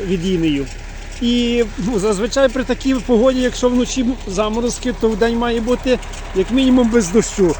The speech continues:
А тут дощ. Щось таке робиться з тією погодою нашою, що ті народні прогнози не працюють. О. Отаке о.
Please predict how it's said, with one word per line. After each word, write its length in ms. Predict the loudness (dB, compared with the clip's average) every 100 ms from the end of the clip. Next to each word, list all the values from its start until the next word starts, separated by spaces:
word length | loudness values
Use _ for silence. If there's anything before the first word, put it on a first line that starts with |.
| -6 -8
А 100 | -8
тут 260 | -4 -4 0
дощ. 280 | 2 2 0 -8 -12 -12 -12 -12 -12 -12 -12 -12 -12 -10 -6
Щось 160 | -6
таке 260 | -4 -4 -2
робиться 340 | -2 -4 -6
з 60 | -4
тією 200 | -2 0
погодою 460 | 0 -2 2 2
нашою, 460 | 2 -2 -2 -2 -2 -4 -10 -12 -12 -12 -12 -12 -12 -12 -12 -12 -10
що 120 | -8
ті 260 | -4 0 0 0
народні 460 | 0 2 2 0
прогнози 580 | -2 0 2 2 2 0 -2 -8 -12 -10 -2
не 120 | -2
працюють. 600 | 2 0 2 2 2 0 -6 -10 -10 -8 -8 -8 -8 -8 -8 -6
О. 200 | -4 -2 -4 -6 -8 -8 -8 -8 -8 -8 -6 -6 -6 -6 -6 -6 -6 -6 -6 -6 -6 -6 -4
Отаке 320 | -2 -2 0
о. 260 | 0 0